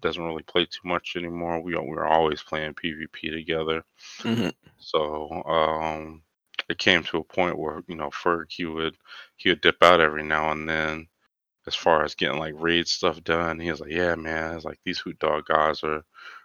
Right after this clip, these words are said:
Speaker 1: or something serious whenever it comes to, like, raids and, like,
Speaker 2: <laughs>
Speaker 1: uh, getting, getting, like, the E P runs done whenever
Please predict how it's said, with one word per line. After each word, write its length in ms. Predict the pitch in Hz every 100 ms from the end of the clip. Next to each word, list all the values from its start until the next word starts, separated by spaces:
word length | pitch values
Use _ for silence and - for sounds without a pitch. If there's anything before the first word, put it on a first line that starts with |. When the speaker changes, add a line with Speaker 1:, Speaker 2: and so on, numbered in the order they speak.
| -
Speaker 1:
or 60 | 82
something 300 | - 82 80
serious 440 | - 92 87 78
whenever 340 | 85 80 76 78
it 60 | -
comes 340 | 85 78 -
to, 300 | - 80 80
like, 160 | 78 78
raids 420 | 78 80 80 76
and, 180 | 80 76 - - - -
like, 240 | 76 -
Speaker 2:
<laughs> 0 |
Speaker 1:
uh, 360 | 127 92 113 78 -
getting, 320 | 85 76 78 78
getting, 240 | 90 71
like, 180 | 78 73
the 180 | 80 76
E 20 |
P 240 | - 101 85
runs 380 | 82 82 82 78
done 340 | 82 82 80
whenever 320 | 78 80 78